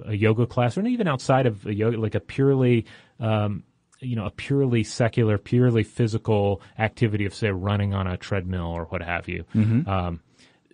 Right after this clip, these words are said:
Speaker 1: this too can be a situation where you just become the act. You just become the physical thing that you're doing.
Speaker 2: Yeah.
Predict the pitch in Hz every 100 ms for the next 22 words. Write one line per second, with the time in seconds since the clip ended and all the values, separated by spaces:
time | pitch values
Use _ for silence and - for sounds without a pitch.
0 | _ 135 165 170 123 156 - - 165 135
1 | 117 107 104 95 117 113 107 101 113 101
2 | 104 104 113 98 127 127 - - 113 104
3 | 104 87 90 92 - - 110 104 127 -
4 | 123 - 110 104 101 - - 135 110 113
5 | 104 104 98 92 92 87 101 95 87 -
6 | 113 98 87